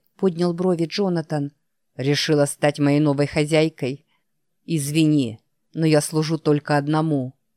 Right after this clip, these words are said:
"Хочешь сказать, что ты ещё можешь его использовать?" "Но ты же сама признаёшь, что у него есть дар и целая пропасть энергии, которую он украл".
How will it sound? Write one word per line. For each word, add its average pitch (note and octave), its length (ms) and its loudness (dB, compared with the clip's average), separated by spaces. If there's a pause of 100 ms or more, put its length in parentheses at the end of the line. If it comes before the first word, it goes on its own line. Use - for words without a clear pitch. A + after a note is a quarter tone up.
(440)
"Хочешь - 460 -4
сказать, F#3 760 -4
что - 240 -6
ты G3 160 -2
ещё F3+ 360 0
можешь G3+ 380 -2
его G3+ 260 0
использовать?" F#3 880 -4 (560)
"Но C#3 120 -2
ты C#3+ 140 -4
же C#3 140 -4
сама C#3 320 0
признаёшь, C#3+ 640 -4
что - 220 -4
у - 20 2
него C#3+ 220 2
есть C#3 340 -4
дар C#3 340 -4 (320)
и D3+ 100 -8
целая C3+ 440 -2
пропасть C#3+ 480 -6
энергии, C#3+ 680 -4 (640)
которую F#3 480 0
он F#3+ 120 4
украл". E3+ 520 0